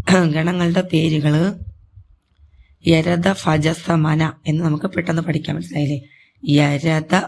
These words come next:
ഭജസ മന. ഇത് പഠിച്ചു വെച്ച് നമുക്ക് പഠിക്കാം. യഗണം, രഗണം, തഗണം, ഫഗണം, ജഗണം, സഗണം, മഗണം, നഗണം.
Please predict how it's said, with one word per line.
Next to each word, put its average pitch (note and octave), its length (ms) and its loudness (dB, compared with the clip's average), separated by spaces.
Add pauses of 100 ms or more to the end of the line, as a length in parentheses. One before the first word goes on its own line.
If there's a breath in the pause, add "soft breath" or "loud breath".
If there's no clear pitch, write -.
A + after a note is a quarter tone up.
(120)
ഭജസ E3 640 -4 (240)
മന. D3 180 0
ഇത് E3 200 -4
പഠിച്ചു E3 300 -4
വെച്ച് E3 200 -4
നമുക്ക് D3+ 240 -4
പഠിക്കാം. D#3 400 -4 (720 soft breath)
യഗണം, E3 400 2 (100)
രഗണം, D#3+ 400 2 (120)
തഗണം, D#3 480 0
ഫഗണം, E3 420 0 (100)
ജഗണം, D#3+ 380 0
സഗണം, E3+ 460 -2 (120)
മഗണം, D#3 320 0 (140)
നഗണം. D3+ 320 0